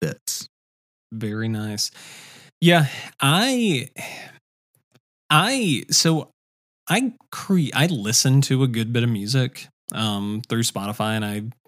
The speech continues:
Speaker 2: create a lot of playlists, and I, um, but yeah, a lot of my music, I mean, it's not old, but it's not, like, this year. Like, I think a lot of the stuff, like,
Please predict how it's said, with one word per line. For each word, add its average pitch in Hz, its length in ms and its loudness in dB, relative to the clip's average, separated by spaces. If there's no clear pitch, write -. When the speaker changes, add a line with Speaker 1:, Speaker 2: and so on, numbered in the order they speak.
Speaker 2:
create 92 300 -10
a 101 40 -8
lot 95 140 -8
of 98 80 -10
playlists, 170 500 0
and 110 60 -2
I, 101 200 -6
um, 101 580 -2
but 107 680 0
yeah, 165 160 2
a 151 60 2
lot 156 140 0
of 247 60 -2
my 285 100 -2
music, 185 440 2
I - 40 2
mean, 160 100 8
it's 165 140 -2
not 185 260 2
old, 117 560 2
but 113 140 0
it's - 340 -4
not, 120 340 -4
like, 101 440 -10
this 104 580 -6
year. 143 460 2
Like, 110 200 -4
I 104 40 -4
think 110 220 -4
a 120 40 0
lot 101 220 -4
of 113 80 -4
the 117 100 -2
stuff, 107 600 -4
like, 107 320 -6